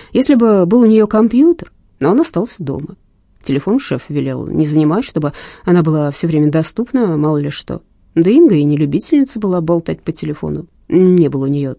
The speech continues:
таких подружек. Она вообще была одинока. «Одинокая волчица», назвал её как-то знакомый парень. Инга тогда даже не обиделась, она ничуть не тяготилась своим одиночеством. Ей даже нравилось, что никто не мешает, никто не лезет в душу.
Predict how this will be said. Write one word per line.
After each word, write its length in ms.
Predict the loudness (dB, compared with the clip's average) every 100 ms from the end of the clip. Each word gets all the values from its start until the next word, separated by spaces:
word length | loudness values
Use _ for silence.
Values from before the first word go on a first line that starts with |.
| _
таких 320 | -6 -6 -8 -18 _
подружек. 540 | -8 -6 -8 -16 -20 _ _ _ _ _ _ _ _
Она 160 | -2 0
вообще 280 | 0 -2 -4
была 180 | -2 -2
одинока. 480 | -4 -4 -4 -6 -14 -14 -18 -18 -10
«Одинокая 440 | -2 4 4 6 4
волчица», 580 | 4 2 0 0 -2 -4 -2
назвал 300 | -2 0 0
её 140 | 0
как-то 420 | -2 -6 -4 -4 -2
знакомый 400 | -2 -2 -4 -6
парень. 340 | -8 -18 -18 _ _ _ _ _
Инга 240 | -6 -4 -2
тогда 320 | 0 2 0
даже 300 | -2 -2 2
не 120 | 2
обиделась, 520 | 2 -4 -8 -12 -6
она 240 | -2 -2 -2
ничуть 380 | -4 -4 -4 -2
не 80 |
тяготилась 560 | -2 0 -2 -2 -6 -8
своим 300 | -4 0 2
одиночеством. 640 | 2 0 0 -4 -6 -8 -8 -16 -16 -2
Ей 120 | 2
даже 220 | 4 4 4
нравилось, 380 | 4 4 2
что 300 | 0 0 2
никто 300 | 4 2 2
не 100 | 4
мешает, 460 | 4 2 -4 -6 -4
никто 400 | -8 -6 -4 -2
не 140 | -2
лезет 300 | -2 -6 -8
в 120 | -10 -12
душу. 360 | -14 -18 -20